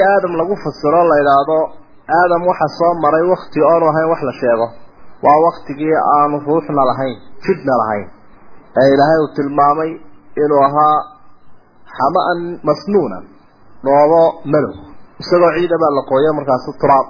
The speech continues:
turaaba baa la qooyay, suu tiin noqday. Tiinkiina muddaa la dhigay dhoobadii, markaasay mid madow oo iska taala noqoto, khamiiraysa.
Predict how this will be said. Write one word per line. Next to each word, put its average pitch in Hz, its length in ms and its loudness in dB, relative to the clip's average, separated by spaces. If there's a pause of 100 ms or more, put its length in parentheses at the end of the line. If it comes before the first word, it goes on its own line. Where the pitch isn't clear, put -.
(140)
turaaba 151 380 0
baa 139 120 -4
la 120 120 -6
qooyay, 135 240 -2
suu 147 160 -12
tiin 151 240 -4
noqday. 87 300 -14 (380)
Tiinkiina 190 580 0
muddaa 170 380 0
la 143 160 2
dhigay 139 240 -2
dhoobadii, 160 460 0
markaasay 139 600 -2 (260)
mid 214 200 -2
madow 147 280 2
oo 143 80 2
iska 139 240 -8
taala 113 280 -2
noqoto, 92 360 -2
khamiiraysa. 107 500 -6